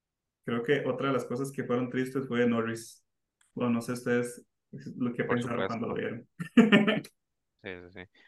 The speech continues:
Speaker 2: Definitivamente yo, yo creo que es uno de los accidentes más, o más, por lo menos más aparatosos,
Speaker 1: Y raros.
Speaker 2: porque, digamos, tal, tal vez el carro no quedó tan,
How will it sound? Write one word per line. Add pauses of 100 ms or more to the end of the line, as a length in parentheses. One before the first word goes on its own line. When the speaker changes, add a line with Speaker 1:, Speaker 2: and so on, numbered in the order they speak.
(300)
Speaker 2:
Definitivamente
yo,
yo
creo
que
es
uno
de
los (440)
accidentes
más,
o
más,
por
lo
menos
más
aparatosos, (140)
Speaker 1:
Y
raros.
Speaker 2:
porque, (280)
digamos,
tal,
tal
vez
el
carro
no
quedó
tan,